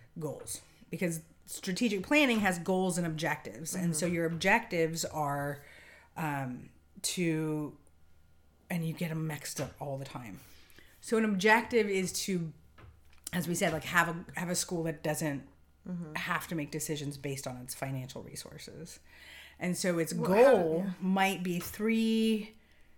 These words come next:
Speaker 1: three actions below that to move us towards that. So, like, it might be
Speaker 2: So the objective is, is a higher, more, like, principle, sort of.
Speaker 1: Mm-hmm.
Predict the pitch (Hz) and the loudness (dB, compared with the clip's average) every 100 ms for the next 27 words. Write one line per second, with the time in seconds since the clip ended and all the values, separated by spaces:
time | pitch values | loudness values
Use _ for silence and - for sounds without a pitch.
0 | - - - 262 240 160 175 - 170 170 | -20 -20 -4 2 4 4 2 -2 -4 -4
1 | 165 160 170 170 185 190 165 147 135 - | -4 -4 -2 0 2 2 0 -4 -6 -2
2 | 175 180 170 139 - - - - - 190 | 2 2 0 -4 -8 -8 -8 -8 -4 0
3 | 165 160 156 151 170 160 160 151 156 156 | 2 4 2 0 -4 -2 -2 -2 -4 -4
4 | 151 151 151 247 208 254 262 208 190 185 | -2 -2 -2 -4 -2 -4 -2 -8 -8 -8
5 | 180 160 - 208 208 196 196 180 - 180 | -8 -10 -4 0 0 0 0 -4 -6 -8
6 | 160 - 208 202 214 220 226 220 240 247 | -8 -2 -2 -2 -6 -8 -8 -8 -8 -8
7 | 247 247 - 185 180 156 147 | -10 -12 -2 2 4 2 -2